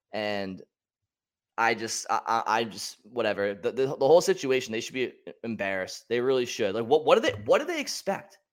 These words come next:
You're gonna, you mean to tell me Bergeron comes back this year, Krejci comes back this year, you're clearly going for it all, and you're gonna, you're gonna throw this distraction at this team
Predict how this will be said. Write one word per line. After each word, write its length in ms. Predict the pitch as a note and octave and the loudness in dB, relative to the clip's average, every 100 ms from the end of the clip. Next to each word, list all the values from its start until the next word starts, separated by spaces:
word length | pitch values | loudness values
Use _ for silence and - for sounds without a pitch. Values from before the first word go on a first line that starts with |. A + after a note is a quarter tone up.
| _ _ _ - | _ _ _ -2
You're 120 | A3+ | 0
gonna, 160 | B3 | -2
you 80 | F3+ | -4
mean 120 | C#4+ | -2
to 60 | F#4 | -2
tell 280 | F#4 A3 A3+ | 0 2 2
me 360 | G#3 A3+ A#3 _ _ _ _ _ _ D3+ | 2 -2 -6 _ _ _ _ _ _ 2
Bergeron 560 | F3 A3 A3 A3+ A3+ | 4 4 4 4 4
comes 200 | A3 F#3+ | 2 0
back 280 | F3+ F3+ F#3+ | 6 6 6
this 240 | G3 G3 | 0 -2
year, 180 | G3 F#3+ | 0 0
Krejci 380 | F#3+ F3 F3+ F#3 | 0 -2 -2 -4
comes 160 | F#3+ F#3 | -6 4
back 220 | F3+ F3+ | 4 4
this 160 | F#3 | -2
year, 80 | F#3 | -2
you're 120 | F3 | -2
clearly 380 | - F#3 G#3+ E3 | -4 -4 -4 -6
going 320 | C3 C3+ E3+ | -4 0 0
for 240 | F3 E3 D#3+ | -2 -4 0
it 60 | |
all, 500 | D3 C#3+ E3+ - - _ _ _ _ _ - | 4 6 6 2 -14 _ _ _ _ _ -2
and 160 | F3 F3+ | 0 2
you're 140 | G#3+ | 2
gonna, 200 | B3+ A#3+ - _ _ | 2 0 -6 _ _
you're 160 | D#3 | -2
gonna 280 | G#3+ A3+ D3+ - _ - | -2 -2 -6 -14 _ -16
throw 280 | D3 F3 G3+ | 2 4 4
this 240 | E3+ F3+ | 2 -2
distraction 680 | F3+ - D3+ C3+ D3+ - F3+ | -6 -6 0 2 2 -2 -6
at 180 | E3 E3 | -6 -4
this 180 | D#3 - | -10 -10
team 540 | - C#3 D3+ E3 | -12 -8 -8 -8